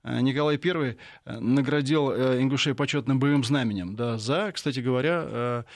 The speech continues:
то, что они, э, защищали Назрань, ну, та-, тогда это было Назран-, На-, Назрановское укрепление, от войск Шамиля. Вот так тоже, на всякий случай. Вот. Ну и в дальнейшем, в дальнейшем, э, много раз, э, в составе,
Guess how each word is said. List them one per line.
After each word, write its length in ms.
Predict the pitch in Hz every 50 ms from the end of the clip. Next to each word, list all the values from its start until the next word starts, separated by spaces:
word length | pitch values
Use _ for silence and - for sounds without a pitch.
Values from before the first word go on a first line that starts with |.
| - - _ _ - 120 104
то, 120 | - 165 156
что 140 | - - 139
они, 280 | 131 139 143 147 139 131
э, 460 | 123 120 120 120 117 110 107 104 104
защищали 480 | 120 104 131 123 127 - - 151 139 135
Назрань, 460 | 123 135 131 117 139 143 180 208 185
ну, 80 | 143 123
та-, 140 | - 139
тогда 240 | 127 123 143 135 139
это 100 | 123 127
было 80 | 120 120
Назран-, 420 | 135 143 123 147 147 143 139 135 -
На-, 180 | 143 135 139 120
Назрановское 560 | 139 143 131 151 151 147 143 131 - - 147
укрепление, 480 | 131 156 156 - 151 131 117 110 107
от 180 | 98 117 127 127
войск 240 | 143 165 165 156 -
Шамиля. 500 | - - 156 175 180 160 120 104 104 113 - - - - - - - _ _
Вот 180 | 117 117 113 -
так 180 | 131 110 101
тоже, 340 | - 123 113 107 113 117 113
на 340 | 104 98 98 101 113 123 123
всякий 260 | - - 120 117 123
случай. 360 | 110 - 110 95 - 117 110 - - - - - _
Вот. 140 | 123 131 123
Ну 80 | 185 226
и 160 | 220 202 190
в 60 | 147
дальнейшем, 640 | 139 175 170 185 208 226 220 - - 160 151 135 131
в 40 | 131
дальнейшем, 600 | 139 147 151 165 180 190 170 - 160 143 135 131
э, 460 | 127 120 113 117 107 107 117 113 113 113
много 320 | 123 143 151 151 139 147
раз, 280 | 151 170 185 170 - -
э, 520 | 135 123 120 117 113 104 92 107 110 107 101
в 40 | -
составе, 600 | - 156 - - 170 160 147 139 135 131 123